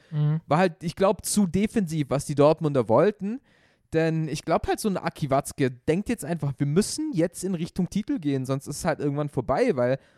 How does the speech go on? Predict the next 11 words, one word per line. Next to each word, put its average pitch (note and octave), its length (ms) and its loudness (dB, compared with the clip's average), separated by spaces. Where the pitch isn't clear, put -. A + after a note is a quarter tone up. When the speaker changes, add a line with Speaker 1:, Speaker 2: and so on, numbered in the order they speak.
Speaker 2:
du C3 80 2
hast A3 180 0
grad - 160 -4
einfach D#3+ 240 0
eine B2+ 100 -4
geile C#3 280 2
Generation C3 640 2
um A2+ 200 -4
Haaland, C#3+ 460 -2
Reina, C#3 280 0
Sancho, D#3 600 0